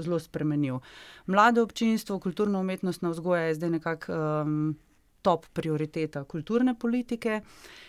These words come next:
In pa zaradi zelo, eh, eh, spremenjenih razmer na področju gledališča in sodobnega plesa na nek način tudi top prioriteta producentov in gledališč samih. Eh,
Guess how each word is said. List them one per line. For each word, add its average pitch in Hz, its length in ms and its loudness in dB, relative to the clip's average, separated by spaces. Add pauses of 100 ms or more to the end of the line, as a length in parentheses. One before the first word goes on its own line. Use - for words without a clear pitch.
(140)
In 233 220 4
pa 220 100 2
zaradi 196 300 0
zelo, 233 500 6
eh, - 60 -2
eh, 185 600 0
spremenjenih 190 920 0
razmer 190 640 -2
na 185 120 0
področju 175 680 -4
gledališča 170 580 0
in 180 120 0
sodobnega 190 540 0
plesa 226 460 0 (420)
na 196 80 0
nek 214 180 0
način 220 280 2
tudi 220 240 -4
top 208 300 0
prioriteta 190 640 -2
producentov 175 640 -4
in 160 100 -2
gledališč 160 500 -8
samih. - 440 -8 (960)
Eh, 196 320 4